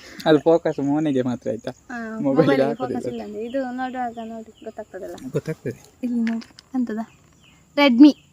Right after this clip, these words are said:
Speaker 2: ಆ, ಹೊಟ್ಟೆ, ಹೊಟ್ಟೆ ಇದು. ಇಲ್ಲಿ ನಾಲ್ಕು ಕ್ಯಾ-, ಮೂರು ಕ್ಯಾಮರಾ. ನನ್ನದು Redmi, ಆದ್ರೆ ನಾ-,
Speaker 1: ನನ್ನದು
Speaker 2: ಆಯ್ತು,
Speaker 1: Vivo.
Speaker 2: question ಹೋಯ್ತು.
Speaker 1: ಈಗ ವಿಡಿಯೋ ಮಾಡ್ತಿರೋದು
Speaker 2: Vivo-ದಲ್ಲಿ.
Speaker 1: ವಿವೋದಲ್ಲಿ.
Speaker 2: ನಂಗೆ
Speaker 1: Vivo.
Speaker 2: Redmi ಇಷ್ಟ ಅಂತಲ್ಲ, ಆದ್ರೆ ಕಡಿಮೆಗೆ ಸಿಗ್ತದಲ್ಲ, ಅದಕ್ಕೆ ನಾನು Redmi ತೆಗ್ದದ್ದು. ಆ, ನನ್ನ ಫೇವರೇಟ್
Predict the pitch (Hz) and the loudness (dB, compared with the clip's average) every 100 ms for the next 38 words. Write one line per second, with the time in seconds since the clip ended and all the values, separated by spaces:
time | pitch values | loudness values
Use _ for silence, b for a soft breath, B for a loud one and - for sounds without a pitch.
0 | _ 233 233 226 - 202 - 214 214 214 | _ -10 -6 -8 -10 -16 -12 -12 -8 -6
1 | - 233 226 226 254 262 262 233 240 - | -6 -4 -2 0 2 2 0 -4 -12 -4
2 | 262 294 262 220 208 208 214 - B B | 0 2 0 -4 -8 -8 -10 -12 B B
3 | - 247 285 349 339 311 220 277 285 262 | -12 -2 2 4 6 4 2 -2 -2 -2
4 | 269 254 247 254 165 160 160 185 151 147 | -6 -6 -6 -4 -2 -2 -2 -2 0 0
5 | 135 120 - 202 202 240 - 277 240 - | 0 -2 -8 -12 -12 -14 -12 -10 -8 2
6 | 156 160 175 185 175 - 165 175 220 180 | 4 6 6 4 2 0 2 2 0 0
7 | 311 285 226 208 233 247 302 339 302 269 | 4 4 4 0 -2 -4 2 2 2 2
8 | - 240 247 247 285 277 277 277 254 214 | 0 0 -2 -2 -4 -4 -8 -8 -10 -12
9 | 214 339 349 - _ _ - 285 392 - | -12 -12 -14 -16 _ _ -14 -8 -8 2
10 | 370 370 392 359 302 - 254 226 285 262 | 4 8 8 8 4 -2 -4 -2 0 0
11 | 262 294 277 262 254 240 247 226 202 180 | -2 -2 -2 -2 -4 -4 -6 -6 -6 -6
12 | 220 - _ _ _ _ _ - 226 220 | -8 -16 _ _ _ _ _ -12 -10 -8
13 | 220 254 302 294 302 277 269 262 330 294 | -4 -2 0 2 2 2 0 -2 0 -2